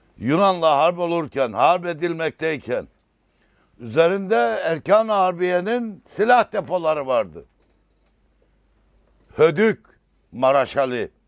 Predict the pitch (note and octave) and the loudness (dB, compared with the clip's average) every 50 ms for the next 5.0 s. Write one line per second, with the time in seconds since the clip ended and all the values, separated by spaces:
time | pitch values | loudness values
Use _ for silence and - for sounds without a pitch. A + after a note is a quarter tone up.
0 | _ _ _ _ _ _ _ _ _ - F2 B2 D3 E3 E3 D#3 F#3 A#3 F3 D#3 | _ _ _ _ _ _ _ _ _ -12 -6 -2 -2 0 2 2 0 0 0 -2
1 | G3 F#3+ F#3+ F#3+ G3 G#3+ A#3 A#3+ A3+ A3 G#3 F3 - - D3+ C#3 A2+ E2 - _ | -4 -2 0 4 4 4 2 2 -2 -2 -2 -2 -4 -6 -12 -16 -16 -18 -20 _
2 | _ _ _ _ _ _ _ _ _ _ _ _ _ _ _ _ _ _ _ _ | _ _ _ _ _ _ _ _ _ _ _ _ _ _ _ _ _ _ _ _
3 | _ _ _ _ _ _ _ _ _ _ _ _ _ _ - - C#3+ A2+ D3 E3 | _ _ _ _ _ _ _ _ _ _ _ _ _ _ -8 -6 -4 0 2 2
4 | F3 F3+ F3 E3+ D3+ E3+ F#3+ G3+ G3 - - D3+ C3 G#2+ F#3 G#3+ G#3+ F#3+ D3+ | 2 2 0 -2 2 2 4 2 2 0 -6 -8 -2 2 4 4 4 2 0